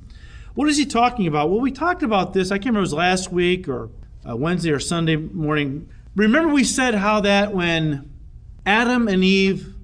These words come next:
ate the forbidden fruit, not only did they fall, but the creation fell. What did, what happened? Well, they set in motion certain scientific laws, okay?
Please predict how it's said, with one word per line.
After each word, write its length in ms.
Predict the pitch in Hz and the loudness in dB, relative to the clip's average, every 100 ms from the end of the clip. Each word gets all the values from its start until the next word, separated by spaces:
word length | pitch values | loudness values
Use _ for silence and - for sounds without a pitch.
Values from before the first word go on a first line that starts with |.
| - | -4
ate 220 | 190 202 196 | 0 2 0
the 60 | |
forbidden 420 | 196 170 160 151 | -4 -2 -2 -2
fruit, 440 | 147 - 131 101 - - | -6 -4 -4 -4 -10 -18
not 220 | - 170 262 | -6 -2 0
only 140 | 247 | 0
did 280 | 175 165 139 | 0 -2 0
they 200 | 185 226 | 0 0
fall, 320 | - 165 156 | 0 0 0
but 220 | 147 160 | 0 -2
the 100 | 160 | -2
creation 720 | 151 - - 180 180 196 151 | -4 -6 -2 2 2 2 -2
fell. 360 | 135 - 131 101 | -4 -2 -2 -2
What 140 | 131 | -2
did, 160 | 233 220 - - | -2 -2 -8 -4
what 200 | 190 214 | -2 0
happened? 440 | 214 208 190 - - | 2 0 -2 -8 0
Well, 560 | 226 233 233 - - - - | 2 2 0 -6 -14 -18 -8
they 240 | 196 214 | 0 0
set 240 | 202 277 269 | 2 0 2
in 100 | 208 | 2
motion 400 | 233 220 214 196 | 2 0 0 -2
certain 580 | - 262 247 214 196 | 0 0 0 -2 -4
scientific 640 | - - 214 202 214 208 185 | -6 -2 0 0 0 0 0
laws, 580 | 180 180 135 104 - | 0 0 0 -4 -10
okay? 500 | 139 - 185 175 165 | -12 -6 -2 0 0